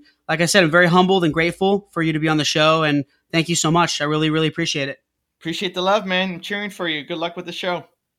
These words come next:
Speaker 1: Absolutely. Thank you.
Speaker 2: Okay.
Speaker 1: All right, everyone.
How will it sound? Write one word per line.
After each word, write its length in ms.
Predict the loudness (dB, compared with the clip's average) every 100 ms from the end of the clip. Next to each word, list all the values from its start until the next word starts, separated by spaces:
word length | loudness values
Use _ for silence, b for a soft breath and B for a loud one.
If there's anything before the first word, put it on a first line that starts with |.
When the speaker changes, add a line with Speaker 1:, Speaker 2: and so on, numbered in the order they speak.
| _
Speaker 1:
Absolutely. 600 | -2 0 0 4 4 2 2
Thank 280 | 4 4
you. 200 | 2 -2 B B B
Speaker 2:
Okay. 200 | -6 6
Speaker 1:
All 80 | 8
right, 200 | 8 6
everyone. 500 | 6 6 6 4